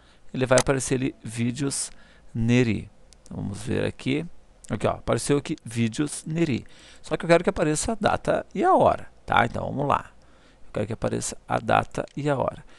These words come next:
Então, eu, eu já mostrei pra vocês, não sei se lembram, quem assistiu os vídeos aulas lá, né, toda a parte do, do sysdate que eu mostrei pra vocês, né? Então,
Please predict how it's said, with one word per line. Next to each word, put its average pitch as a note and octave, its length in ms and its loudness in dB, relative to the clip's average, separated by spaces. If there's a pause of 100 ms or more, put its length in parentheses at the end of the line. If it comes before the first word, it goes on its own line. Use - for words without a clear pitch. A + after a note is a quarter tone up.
(280)
Então, F3 480 4
eu, F3+ 200 4
eu F#3 180 4
já G#3 120 4
mostrei G#3 480 2
pra G#3+ 140 -8
vocês, E3 400 -2
não D3 100 -4
sei D3 140 -4
se - 120 -4
lembram, C#3+ 340 0 (400)
quem B2+ 100 -2
assistiu B2 360 -2
os A2+ 60 -2
vídeos A#2+ 420 2
aulas A#2+ 500 4
lá, A2+ 320 4 (440)
né, A#2 120 0
toda C#3+ 220 -2
a - 20 4
parte C3 340 8
do, C3 160 0
do A#2+ 100 -10
sysdate A2+ 880 2
que - 80 -6
eu A2+ 80 0
mostrei A2+ 400 -2
pra A#2+ 140 -8
vocês, A2 500 -2
né? G2+ 100 -4
Então, E3 360 2